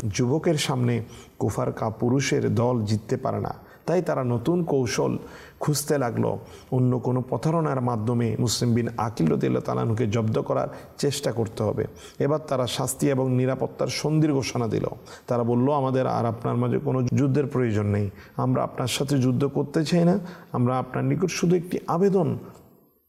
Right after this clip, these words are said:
তা হলো আপনি শুধু ইবনে জিয়াদের নিকট আসবেন, তার সাথে কথাবার্তা বলে বিষয়টি নিষ্পত্তি করবেন।" এই কথাই তারা মুসলিম বিন আকিলকে তার দুই অবোধ শিশুপুত্র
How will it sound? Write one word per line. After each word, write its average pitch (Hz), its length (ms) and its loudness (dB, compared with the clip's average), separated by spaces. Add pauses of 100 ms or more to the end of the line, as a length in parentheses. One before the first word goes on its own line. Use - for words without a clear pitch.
তা 127 120 -2
হলো 123 220 0
আপনি 117 360 0
শুধু 127 260 2
ইবনে 123 280 4
জিয়াদের 123 420 2
নিকট 170 280 2
আসবেন, 170 340 2 (300)
তার 120 120 0
সাথে 120 340 -2
কথাবার্তা 127 480 -2
বলে 147 240 2 (300)
বিষয়টি 120 420 0
নিষ্পত্তি - 500 -2
করবেন।" - 360 -4 (240)
এই 143 160 2
কথাই 123 460 -2
তারা 113 240 0
মুসলিম 113 400 2
বিন 120 160 2
আকিলকে 117 600 0 (560)
তার 120 280 0
দুই 135 340 4 (300)
অবোধ 165 400 0
শিশুপুত্র 135 720 0